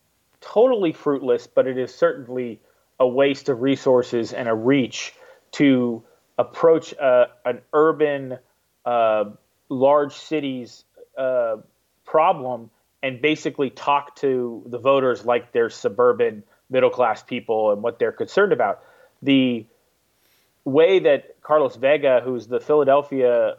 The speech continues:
a veteran homicide prosecutor who himself, I believe, is black, black Puerto Rican, thirty-five-year prosecutor in the Philadelphia, uh, D A's office before Krasner took over, and then he got fired, uh, and Kr-, he's suing Krasner right now over this. And he ran,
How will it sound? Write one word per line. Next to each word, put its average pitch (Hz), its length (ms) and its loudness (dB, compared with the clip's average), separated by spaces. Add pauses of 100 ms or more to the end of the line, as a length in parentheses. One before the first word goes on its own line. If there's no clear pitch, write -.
(140)
a 127 160 -6
veteran 151 520 -2
homicide 135 680 -2
prosecutor 127 540 -4
who 123 100 -4
himself, 135 400 0
I 123 40 2
believe, 120 260 -6
is 101 100 -10
black, 120 460 -4 (160)
black 127 220 -4
Puerto 117 180 -2
Rican, 123 400 0 (380)
thirty-five-year 185 680 2
prosecutor 135 520 -2
in 117 80 -8
the 110 60 -16
Philadelphia, 117 800 0 (400)
uh, 110 280 2
D 127 240 0
A's 120 160 0
office 117 320 -2
before 120 340 -4
Krasner 113 380 -2
took 113 180 -12
over, 107 300 -2
and 104 160 -4
then 110 100 -6
he 110 80 -10
got 110 220 0
fired, 120 500 0 (500)
uh, 117 360 2
and 117 120 -6
Kr-, - 180 -4
he's 113 120 -8
suing 127 320 -2
Krasner 107 380 -2
right 104 120 -4
now 104 180 -4
over 131 200 2
this. 110 240 -4
And 120 100 -6
he 123 80 -6
ran, 123 460 0